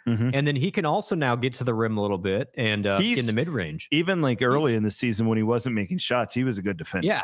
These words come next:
Speaker 2: he's, that is, that has been my biggest surprise for him, was how quickly he has grown into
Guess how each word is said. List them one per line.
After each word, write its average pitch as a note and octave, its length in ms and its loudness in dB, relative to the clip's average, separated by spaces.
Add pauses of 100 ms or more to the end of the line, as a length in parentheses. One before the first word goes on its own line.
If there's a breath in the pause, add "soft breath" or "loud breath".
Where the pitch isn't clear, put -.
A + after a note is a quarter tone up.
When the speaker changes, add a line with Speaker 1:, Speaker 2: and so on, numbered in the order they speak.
Speaker 2:
he's, F3+ 260 -4 (220)
that F#3+ 240 0
is, G#3 120 -4 (160)
that D#3+ 140 2
has G3+ 120 -2
been F3 200 0
my C#3+ 240 2 (480)
biggest D3 340 -2
surprise A#2 640 -2
for G2+ 200 -4
him, F2 480 -6 (460)
was G#2 300 -2
how B2+ 340 0
quickly A#2+ 500 -2
he A#2+ 220 -2
has G2+ 260 -2
grown G#2 340 -2
into F#2 680 -4